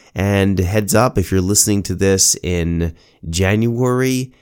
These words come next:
there is about a two-month delay between these podcast updates on my cleaning business and when the week actually happened. So just the way that I have my production,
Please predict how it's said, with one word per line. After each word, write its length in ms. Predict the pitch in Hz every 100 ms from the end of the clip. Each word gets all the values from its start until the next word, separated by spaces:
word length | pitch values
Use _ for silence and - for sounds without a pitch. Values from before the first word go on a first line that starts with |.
| _ -
there 160 | 117
is 140 | 170 175
about 180 | 170
a 40 | 120
two-month 720 | - - - 139 127 120 -
delay 400 | 101 92 95 92
between 640 | 82 82 - 92 87 80 80 _ _ _
these 280 | - 95 85
podcast 580 | - 104 104 - 90 - -
updates 400 | 95 - 85 -
on 100 | 80
my 140 | 80 76
cleaning 320 | - 110 95
business 400 | 85 85 82 - -
and 240 | 87 85
when 280 | 87 87 82
the 240 | - 85 82
week 340 | 82 92 - -
actually 440 | 82 - - 71
happened. 580 | 80 - 82 - 58 57
So 320 | - 87 82 - - _ _ _ -
just 280 | - 107 98
the 80 | 104
way 200 | 95 101
that 120 | 92
I 80 | 87
have 240 | 90 87
my 120 | 85 85
production, 920 | - 82 90 87 - 92 85 80 78